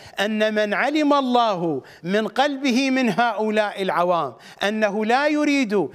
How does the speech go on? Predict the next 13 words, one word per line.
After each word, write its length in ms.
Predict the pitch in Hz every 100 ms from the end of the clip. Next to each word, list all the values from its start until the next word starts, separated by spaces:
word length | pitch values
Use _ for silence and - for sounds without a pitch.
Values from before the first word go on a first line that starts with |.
| - -
إلا 360 | 240 262 302 311
صيانة 520 | - 294 277 277 247 226
دينه 680 | 226 208 220 196 160 135 101 _ _
وتعظيم 640 | 147 151 170 135 170 226 226
وليه 720 | 220 208 208 196 160 143 117 _ _
كما 300 | 175 202 233
يعظم 580 | 226 190 214 196 196 190
القرآن 600 | 165 170 160 156 160 127 - _ _
محمدا 640 | 139 147 170 156 156 151 143
وآل 400 | 143 139 135 117
محمد، 480 | 110 - 87 82 _ _ _ _ _ _ _ _ _ _ _ _ -
كما 400 | 151 160 156 202
أفعل 460 | - 175 180 151